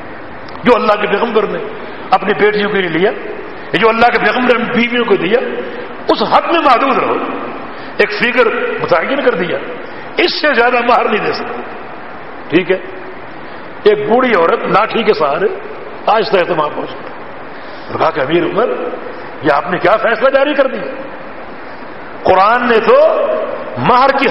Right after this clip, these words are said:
حد مقرر نہیں کی۔ وآتیتم احداہن قنطارا، خزانہ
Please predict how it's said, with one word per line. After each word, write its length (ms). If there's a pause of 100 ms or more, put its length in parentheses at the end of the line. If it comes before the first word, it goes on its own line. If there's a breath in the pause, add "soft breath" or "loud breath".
حد 100
مقرر 400
نہیں 180
کی۔ 140 (1600)
وآتیتم 580
احداہن 640
قنطارا، 880 (460)
خزانہ 400